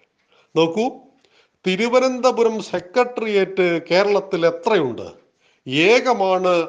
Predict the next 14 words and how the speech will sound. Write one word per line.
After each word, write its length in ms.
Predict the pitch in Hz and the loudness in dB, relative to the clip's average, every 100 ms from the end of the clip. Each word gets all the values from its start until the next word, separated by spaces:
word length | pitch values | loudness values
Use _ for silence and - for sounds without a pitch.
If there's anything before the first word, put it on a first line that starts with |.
| - | -2
അദ്വിതീയമാണ്, 1080 | 151 143 156 180 214 208 175 156 147 135 120 | -4 -4 -6 -4 -2 -2 -2 -2 -4 -6 -4
രണ്ടില്ലാത്ത 920 | 143 165 165 165 160 165 170 170 196 | -2 -2 -4 -6 -2 2 2 0 -2
ഒന്നേയുള്ളൂ. 600 | 160 139 131 101 95 95 - _ _ _ _ _ _ - | -2 -4 -8 -10 -16 -20 -20 _ _ _ _ _ _ -2
കേരളത്തിലെ 580 | 175 233 240 233 240 226 | 0 2 -2 -4 -2 -2
മൂന്നര 360 | 202 214 233 233 | -2 -4 -2 -4
കോടി 360 | 233 220 226 | -6 -4 -4
ജനങ്ങൾക്ക് 720 | 214 180 190 214 214 214 214 208 | -4 -4 -4 -2 -4 -4 -8 -6
തിരുവനന്തപുരം 800 | 190 196 220 220 220 214 214 208 | -6 -4 -2 -4 -2 -2 0 -2
സെക്രട്ടേറിയറ്റിലേക്ക് 840 | - 175 - 220 220 208 202 202 208 | -4 -12 -4 -4 -2 -2 -2 0 -2
വരുവാനുള്ള 840 | 160 165 196 220 214 208 208 202 | 0 0 0 2 2 2 0 0
മാർഗം 760 | 180 165 180 196 220 202 233 226 | 0 2 2 4 0 2 2 2
എത്രയുണ്ട്? 480 | 226 226 208 196 | 2 2 2 2
ആയിരക്കണക്കിന് 1300 | 180 147 143 185 226 226 247 247 240 233 226 233 220 | 2 2 4 2 2 0 0 2 2 2 0 0 0
മാർഗങ്ങളുണ്ട്. 1000 | 196 185 160 165 160 135 120 117 92 _ | 0 -2 -4 -6 -4 -4 -6 -12 -14 _